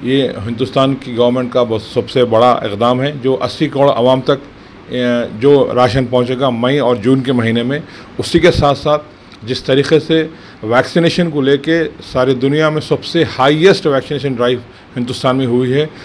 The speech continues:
और कामयाब वैक्सीनेशन ड्राइव हुई है, जिसके अंदर तकरीबन, अ, तकरीबन, तकरीबन पन्द्रह करोड़ लोग जो है इसके अंदर वैक्सीनेशन के करीब ले चुके हैं।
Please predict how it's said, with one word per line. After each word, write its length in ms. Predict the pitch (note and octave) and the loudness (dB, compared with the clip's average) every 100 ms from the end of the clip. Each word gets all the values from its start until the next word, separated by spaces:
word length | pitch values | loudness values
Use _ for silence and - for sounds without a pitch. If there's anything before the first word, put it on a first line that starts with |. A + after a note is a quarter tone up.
| - - | -10 -4
और 180 | C3 A2 | -4 0
कामयाब 460 | C3+ C#3 D#3 D#3 C#3 | 2 4 4 4 2
वैक्सीनेशन 480 | C3 - C3 C3 | -2 -4 -6 -4
ड्राइव 200 | A#2+ A#2 A#2+ | -2 -2 -2
हुई 180 | B2 B2+ | 0 0
है, 140 | B2 | -2
जिसके 280 | A#2 - C3 | -8 -8 -6
अंदर 180 | B2 C3 | -4 -4
तकरीबन, 520 | B2 B2+ B2 B2+ C#3+ | -6 -4 -2 -2 -4
अ, 40 | - - - - - - B2+ B2+ B2 B2 B2 A#2+ A#2 A#2+ A2+ - - A#2 | -6 -18 -20 -20 -18 -6 0 2 4 4 2 2 0 -2 -6 -10 -12 -6
तकरीबन, 400 | A#2+ C3 C#3 C3+ | -2 0 2 0
तकरीबन 440 | C3 B2 B2+ C3+ | -2 0 2 0
पन्द्रह 420 | B2+ B2+ B2+ C#3+ C#3+ | 0 0 4 4 2
करोड़ 280 | - C3 | 4 4
लोग 500 | C3+ B2 C3 C3+ - | 6 4 2 -2 -6
जो 80 | B2+ | -4
है 260 | A2+ C#3+ F3 - - | 0 -2 -4 -12 -12
इसके 200 | - B2+ | -4 -2
अंदर 180 | C3 | 2
वैक्सीनेशन 580 | A#2+ A#2 - C3 - C#3 | 2 0 -2 -4 -2 -4
के 160 | C3+ B2+ | -6 -6
करीब 300 | B2+ C3 C3 | -2 -2 0
ले 140 | A#2+ | 0
चुके 280 | B2+ C3 D3 | 0 -2 -2
हैं। 220 | B2+ D#3 | -2 -4